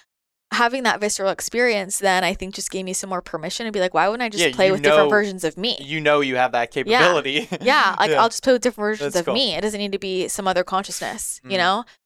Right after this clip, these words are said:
Speaker 1: Um, and we're all, we're all multidimensional,
Speaker 2: Yeah.
Speaker 1: you know? And so I think that that really opens up and expands your life a lot when you allow yourself to really be multidimensional and, like, you let yourse-, your, let your identity shift and be fluid moment to moment, day to day.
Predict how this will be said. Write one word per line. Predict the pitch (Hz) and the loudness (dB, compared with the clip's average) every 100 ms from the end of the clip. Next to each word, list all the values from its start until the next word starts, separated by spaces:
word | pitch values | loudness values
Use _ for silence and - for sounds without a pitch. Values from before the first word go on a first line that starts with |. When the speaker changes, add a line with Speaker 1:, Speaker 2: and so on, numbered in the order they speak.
| - | 0
Speaker 1:
Um, | 208 208 | 2 2
and | 233 | 2
we're | 226 226 | 4 4
all, | 190 214 220 220 220 - | 6 6 6 4 -2 0
we're | 214 | 4
all | 190 208 | 4 4
multidimensional, | 196 185 185 170 147 - 156 120 - - | 0 -4 -4 -4 -6 -8 -10 -10 -12 -8
Speaker 2:
Yeah. | 127 | -6
Speaker 1:
you | 123 | -2
know? | 180 185 196 | 2 2 0
And | - 190 | -2 -4
so | - 190 | 0 2
I | 190 | 2
think | 202 196 - | -2 -8 0
that | 180 175 175 _ _ _ _ - | 2 2 -2 _ _ _ _ 0
that | 196 185 | 0 0
really | 196 196 | 0 0
opens | 170 185 190 185 | 0 -2 -4 -2
up | 165 - | -2 -2
and | 175 | -10
expands | - 175 170 | -8 -8 -8
your | 175 | -2
life | 151 180 | -2 -2
a | 233 | 2
lot | 240 233 | 2 2
when | 190 | -2
you | 180 | -2
allow | 170 160 147 | 0 2 2
yourself | 139 - 110 160 - _ - | 0 -4 -2 -2 -4 _ -10
to | 196 185 | -8 -6
really | 233 254 | -6 -6
be | 254 | -6
multidimensional | 247 247 254 254 254 254 285 277 285 - | -8 -6 -4 -2 -2 -4 -4 -2 -4 -4
and, | 185 | -4
like, | 180 - | -4 -6
you | 190 190 | -10 0
let | 175 | 0
yourse-, | 190 185 196 - | 0 -6 -8 -10
your, | 196 180 _ _ | -10 -10 _ _
let | 202 | -2
your | 214 | 2
identity | 185 170 156 226 196 175 165 185 _ _ _ | 0 0 -4 -4 -4 -4 -4 -6 _ _ _
shift | - 302 - | 0 0 0
and | 190 190 | -8 -8
be | |
fluid | 196 - 262 196 165 | -8 -2 2 2 0
moment | 180 185 175 | -4 -6 -8
to | 180 | -8
moment, | 208 214 101 | -6 -6 -6
day | - 175 | -4 -2
to | 165 | 0
day. | 165 240 73 - | 0 2 0 -6